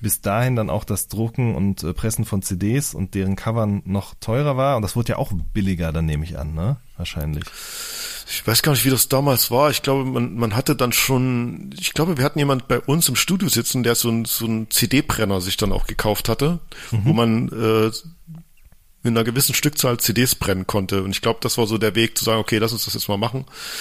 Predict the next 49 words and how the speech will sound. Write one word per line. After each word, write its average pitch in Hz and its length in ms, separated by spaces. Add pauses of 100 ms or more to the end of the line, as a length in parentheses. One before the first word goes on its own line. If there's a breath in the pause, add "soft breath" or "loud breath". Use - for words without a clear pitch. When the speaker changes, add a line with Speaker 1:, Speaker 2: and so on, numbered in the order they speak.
(300 loud breath)
Speaker 2:
äh, 107 40
Speaker 1:
Mhm. 110 80
Speaker 2:
auch 113 180 (160)
parallel 110 320
C 110 100
Ds 107 240
rausbringen. 95 400
Das 87 160
heißt, - 360 (260)
das - 180
war 107 100
schon, 104 400 (380)
glaub 113 160
ich, - 80
teurer 127 380
als 120 160
das, - 200
als - 120
die - 100
Kassette 131 500
an 131 120
sich, 131 260
aber 107 300 (680 loud breath)
es - 160
hat 113 140
total - 240
Sinn 107 160
gemacht, 101 300
weil 98 120
natürlich 101 440
die 101 80
Leute 104 240
jetzt - 160
auch 98 160
einfach 98 220
C-D-Player 117 520
im 95 100
Auto 98 280
hatten 95 180
und 90 140
keine 95 340
Tape, 107 180 (320)
Tape-Decks - 480
mehr, 92 320
ne? 95 160 (760 soft breath)
Speaker 1:
Stimmt, - 360
auf 92 140
jeden 95 160
Fall. 87 320